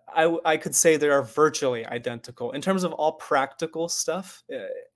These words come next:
they are ba-, they are basically identical. And I, you know, sports car racing has never had this sort of thing before. I mean, maybe you could look at G T three cars where,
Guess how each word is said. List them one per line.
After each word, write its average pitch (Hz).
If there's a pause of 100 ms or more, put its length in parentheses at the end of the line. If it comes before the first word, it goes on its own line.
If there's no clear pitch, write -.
(120)
they 151
are 143
ba-, 147
they 143
are 139
basically 135
identical. 117
And 170 (340)
I, 160 (200)
you 175
know, 127
sports -
car 165
racing 151
has 131
never 135
had 120
this 123
sort 120
of 117
thing 120
before. 120
I 127
mean, 143
maybe 170
you 170
could -
look 135
at 127
G 131
T 135
three 135
cars 170
where, 120